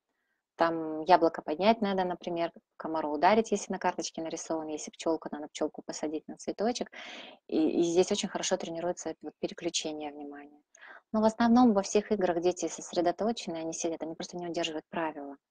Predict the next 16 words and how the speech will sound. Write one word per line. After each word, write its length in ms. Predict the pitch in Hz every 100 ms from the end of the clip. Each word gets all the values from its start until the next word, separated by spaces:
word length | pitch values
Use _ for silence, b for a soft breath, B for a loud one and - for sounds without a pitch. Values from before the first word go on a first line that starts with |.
| _ _ _
Как 220 | - 160
бы 100 | 160
так, 200 | 175 156 -
мне 100 | 151
кажется, 320 | 165 - 156
больше 260 | 165 -
на 80 | 156
удержание 420 | 156 160 165 156 -
правил, 400 | 165 151 131 131 - _ _ _ _ _ _
чем 200 | - 151
на 100 | 151
другое. 540 | 147 151 151 143 135 135 _ _ _ _ _ _ _ _ _ _ _ _
М, 80 | 180 170
а 80 |
память, 380 | 170 202 226 214
концентрация. 960 | - 180 175 175 190 208 - 196 190